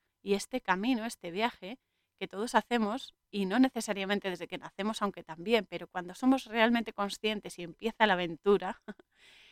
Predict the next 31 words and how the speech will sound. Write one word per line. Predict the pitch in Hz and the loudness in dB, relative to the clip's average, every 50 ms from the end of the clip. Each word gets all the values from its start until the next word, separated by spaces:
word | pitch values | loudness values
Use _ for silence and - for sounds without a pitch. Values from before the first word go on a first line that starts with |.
| _ _ _ _ - | _ _ _ _ 6
es | 233 254 254 - - | 6 6 6 4 0
cuando | - 220 196 185 180 175 175 | 2 2 4 4 2 0 -4
nos | 170 170 170 - | -6 -10 -12 -2
damos | - 185 233 262 226 185 - - | 2 4 4 4 4 2 -2 -4
cuenta | - 208 202 196 185 - 190 196 - _ _ | -2 -2 -2 0 0 0 0 0 0 _ _
y | - 202 | -2 -2
las | 175 170 170 - - | -2 -2 -6 -8 -4
cosas | - 240 - 254 - | -2 -2 -2 -2 -4
empiezan | 226 190 - 220 - 214 202 | -6 -4 -4 -4 -4 -4 -4
a | 185 | -4
cambiar. | - - 165 170 175 214 254 247 - - _ _ _ _ _ _ _ _ _ _ _ _ _ _ _ _ | -6 -6 -8 -4 0 2 2 2 2 0 _ _ _ _ _ _ _ _ _ _ _ _ _ _ _ _
Y | 196 | -8
eso | 196 - 269 | -6 -4 -4
es | 262 208 | -4 -4
lo | 190 170 160 | -6 -6 -2
bueno, | 175 277 311 269 190 | 0 2 2 2 2
y | 180 185 180 | 0 -2 -2
nos | 185 190 - - | -2 -4 0 2
pasa | - 247 - - 226 | 4 4 4 4 2
a | |
todos, | - - 285 247 233 - - - | 2 2 0 -2 -2 -4 -2 0
antes | - 269 277 262 - 240 220 | 4 4 4 4 4 2 0
o | 208 | 0
después | 196 196 - - 240 240 233 | 0 -2 -2 -2 -2 -2 -2
nos | 196 175 170 170 - | -4 -8 -10 -10 -8
pasa | - - 233 - - - 165 165 | -6 -6 -6 -4 -6 -8 -8 -8
a | 160 | -8
todos, | - 185 190 165 - 165 - - | -10 -12 -12 -12 -12 -16 -10 -4
y | - 202 | 0 0
es | 185 - - - _ _ | 0 0 -4 -12 _ _
magnífico. | 185 185 196 208 254 277 277 247 226 226 269 277 - - 175 - _ - - - 185 - | -12 -6 -2 0 0 0 0 -2 -2 0 -2 -2 -2 -4 -14 -16 _ -16 -14 -14 -14 -14